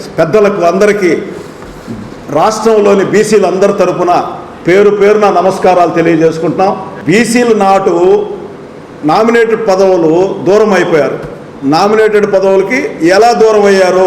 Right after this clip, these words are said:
అని అడుగుతారు. ఇరవై నాలుగు పర్సెంట్ ఇచ్చిన దానివల్ల పదహారు వేల ఎనిమిది వందల అరవై మంది బీసీలు రాజ్యాంగబద్ధమైన పదవులు, నామినేటెడ్ పదవులకి దూరంగా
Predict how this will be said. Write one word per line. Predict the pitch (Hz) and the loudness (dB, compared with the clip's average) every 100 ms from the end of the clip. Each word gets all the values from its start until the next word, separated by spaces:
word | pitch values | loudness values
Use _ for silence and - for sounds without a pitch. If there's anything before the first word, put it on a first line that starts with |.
| 170 | 2
అని | 175 | 2
అడుగుతారు. | 185 196 180 135 101 85 - - 151 - 190 | 2 2 0 -2 -4 -10 -14 -12 -10 0 2
ఇరవై | 247 247 233 | 4 4 4
నాలుగు | 226 220 208 | 2 2 2
పర్సెంట్ | 226 269 254 214 | 0 0 0 0
ఇచ్చిన | 220 214 202 | 2 2 2
దానివల్ల | 190 180 160 160 185 - - - - - - - | 2 2 2 2 2 -2 -12 -16 -18 -18 -8 -2
పదహారు | - 220 226 220 202 | 0 2 2 4 4
వేల | 196 185 165 156 | 2 2 2 2
ఎనిమిది | 190 220 208 | 2 2 2
వందల | 196 185 180 160 | 2 2 2 2
అరవై | 180 185 185 175 | 2 2 2 2
మంది | 240 240 196 - - - - - - - - - - - - 170 | 0 2 0 -2 -10 -14 -16 -18 -20 -20 -20 -20 -20 -18 -6 0
బీసీలు | 240 - 240 220 170 156 | 0 2 2 2 2 2
రాజ్యాంగబద్ధమైన | 185 202 214 220 233 214 196 - 185 185 165 - - - - - - - - - | 2 2 0 2 2 0 0 0 0 2 0 -2 -10 -14 -18 -20 -20 -20 -14 -4
పదవులు, | 147 196 208 196 143 - - - | 0 4 4 2 0 -4 -8 -2
నామినేటెడ్ | 160 196 208 196 190 165 | 0 2 2 0 0 0
పదవులకి | 165 165 156 - 127 - 170 | 0 2 2 0 -4 -2 0
దూరంగా | 196 196 185 | 2 2 0